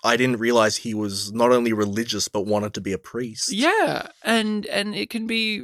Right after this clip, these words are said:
Speaker 2: really disarming when you learn that, but also it's like, well, yeah, they're, be-, they're not, they aren't just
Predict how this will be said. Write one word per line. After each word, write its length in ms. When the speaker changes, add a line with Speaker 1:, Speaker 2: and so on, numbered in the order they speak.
Speaker 2:
really 720
disarming 800
when 160
you 100
learn 380
that, 240
but 100
also 460
it's 240
like, 200
well, 340
yeah, 320
they're, 220
be-, 200
they're 120
not, 320
they 140
aren't 600
just 760